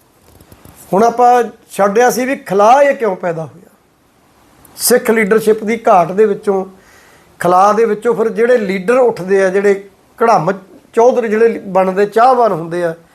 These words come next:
ਉਹ ਹੁਣ ਸਾਡੇ ਕੋਲੇ ਮੁਖਬਰ ਟਾਈਪ ਲੀਡਰ ਬਣਨ ਨੂੰ ਕਾਹਲੇ ਆ,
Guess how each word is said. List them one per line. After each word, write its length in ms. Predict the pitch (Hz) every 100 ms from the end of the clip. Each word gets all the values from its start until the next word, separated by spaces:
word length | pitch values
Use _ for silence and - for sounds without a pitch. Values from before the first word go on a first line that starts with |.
| _ _ _ -
ਉਹ 120 | 240
ਹੁਣ 120 | 226
ਸਾਡੇ 340 | 196 190 208
ਕੋਲੇ 260 | 196 202 208
ਮੁਖਬਰ 440 | 185 180 185 185 185
ਟਾਈਪ 340 | 196 185 180 - _ _ _ _ _ _ _ _ _ _ _ _ - - - - 190
ਲੀਡਰ 320 | 190 185 208
ਬਣਨ 220 | 208 202
ਨੂੰ 160 | 202 190
ਕਾਹਲੇ 380 | 208 220 214
ਆ, 120 | 190